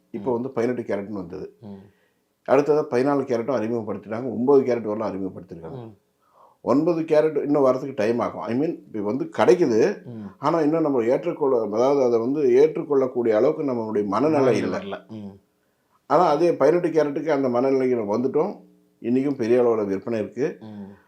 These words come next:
Speaker 1: இந்தியாவை தவிர்த்து பெரும்பாலான வளர்ந்த நாடுகள்ல பாத்தீங்கன்னா, பதினெட்டு கேரட் தான் நிறைய இருக்கு.
Speaker 2: ஓ.
Speaker 1: நிறைய நகைகள், ஏன்னா அதுல டிசைன்ஸ் நிறைய வருது எல்லாமே.
Speaker 2: ம்.
Speaker 1: அதே மாதிரி பதினாலு கேரட்டும் நிறைய கிடைக்குது.
Speaker 2: ம்.
Speaker 1: பதினாலு கேரட் இப்போ ஓரளவுக்கு மக்கள் வாங்க தொடங்கியிருக்காங்க. இதன் மூலமாக என்ன ஆகும்னா, இந்த கிராம் விலை குறைஞ்சிரும்.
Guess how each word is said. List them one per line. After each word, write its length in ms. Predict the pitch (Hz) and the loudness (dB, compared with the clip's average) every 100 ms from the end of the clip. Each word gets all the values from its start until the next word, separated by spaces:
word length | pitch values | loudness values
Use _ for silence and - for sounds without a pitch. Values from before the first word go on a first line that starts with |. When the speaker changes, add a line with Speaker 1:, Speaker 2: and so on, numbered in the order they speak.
| _ _ _ _ _ _ _ | _ _ _ _ _ _ _
Speaker 1:
இந்தியாவை 480 | - 117 156 180 175 | -4 0 6 8 8
தவிர்த்து 400 | 160 156 151 190 | 8 4 4 0
பெரும்பாலான 600 | 190 139 156 151 151 151 | 2 2 4 6 6 4
வளர்ந்த 340 | 123 131 156 143 | 4 4 2 0
நாடுகள்ல 380 | 131 131 123 | 0 0 -2
பாத்தீங்கன்னா, 360 | 113 120 139 127 | -2 -4 -4 -4
பதினெட்டு 320 | 110 120 123 | -2 -4 -4
கேரட் 280 | 120 117 107 | -4 -4 -4
தான் 140 | 135 | -6
நிறைய 240 | 110 92 92 | -6 -4 -4
இருக்கு. 260 | - - _ | -6 -16 _
Speaker 2:
ஓ. 360 | 139 107 95 - _ _ | -18 -16 -16 -20 _ _
Speaker 1:
நிறைய 280 | 90 104 117 | -4 2 2
நகைகள், 420 | 107 110 107 98 | 2 -2 -2 -4
ஏன்னா 20 | |
அதுல 260 | 113 104 95 | -4 -4 -4
டிசைன்ஸ் 400 | 87 87 101 98 | -6 -8 -10 -10
நிறைய 260 | 87 98 95 | -8 -4 -4
வருது 180 | 90 | -4
எல்லாமே. 360 | 90 90 85 87 - 120 | -8 -6 -6 -8 -16 -18
Speaker 2:
ம். 220 | 110 107 | -12 -2
Speaker 1:
அதே 140 | 151 | 2
மாதிரி 220 | 143 147 | 2 0
பதினாலு 360 | - 120 147 147 | 2 2 2 0
கேரட்டும் 400 | 131 123 160 208 | -2 -2 -4 -4
நிறைய 280 | 117 113 110 | -4 -2 -2
கிடைக்குது. 340 | 92 85 82 85 _ | -4 -10 -10 -14 _
Speaker 2:
ம். 440 | 113 101 - - 143 | -20 -18 -18 0 4
Speaker 1:
பதினாலு 240 | 156 156 | 6 4
கேரட் 240 | 147 160 180 | 2 0 0
இப்போ 160 | 165 | 2
ஓரளவுக்கு 380 | 143 139 147 147 | 4 6 4 2
மக்கள் 260 | 113 120 120 | -4 -2 -2
வாங்க 240 | 110 117 | -2 -4
தொடங்கியிருக்காங்க. 720 | 104 104 110 98 95 92 - - - _ _ | -4 -6 -6 -6 -6 -8 -10 -12 -20 _ _
இதன் 260 | 123 147 147 | 4 4 6
மூலமாக 360 | 160 160 160 | 6 6 4
என்ன 200 | 135 143 | 2 0
ஆகும்னா, 360 | 135 139 175 - | 0 -2 -4 -4
இந்த 240 | 131 110 | -4 0
கிராம் 200 | 135 147 | 2 4
விலை 160 | 135 127 | 2 0
குறைஞ்சிரும். 460 | 104 95 87 78 | -2 -6 -8 -10